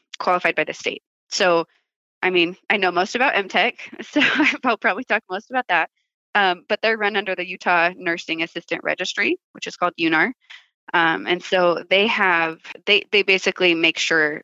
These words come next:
that you're getting, um, the best experience and, like, the qualified, so that when you sit down to take your N clex for the state, you're gonna, you're gonna have all the information and all the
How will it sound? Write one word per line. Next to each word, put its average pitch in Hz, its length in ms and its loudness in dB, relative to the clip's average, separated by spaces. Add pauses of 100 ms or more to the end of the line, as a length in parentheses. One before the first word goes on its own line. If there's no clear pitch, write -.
that 147 140 -4
you're 160 140 0
getting, 151 540 -4 (260)
um, 101 460 -8 (220)
the 170 120 0
best 151 300 -2
experience 156 720 -4 (160)
and, 147 420 -4 (200)
like, 151 200 -2
the 156 100 0
qualified, 151 840 -2 (460)
so 170 80 0
that 160 120 0
when 170 100 2
you 170 80 4
sit 170 200 -2
down 160 300 0
to 165 80 -6
take - 240 -4
your 160 100 0
N 151 140 -2
clex - 340 -6
for 156 100 0
the 156 120 -2
state, 160 360 -2
you're 156 140 -6
gonna, 151 380 -10 (140)
you're 160 180 -2
gonna 165 180 -2
have 165 120 0
all 160 80 0
the 156 100 0
information 156 580 0
and 156 100 0
all 156 120 2
the 151 280 0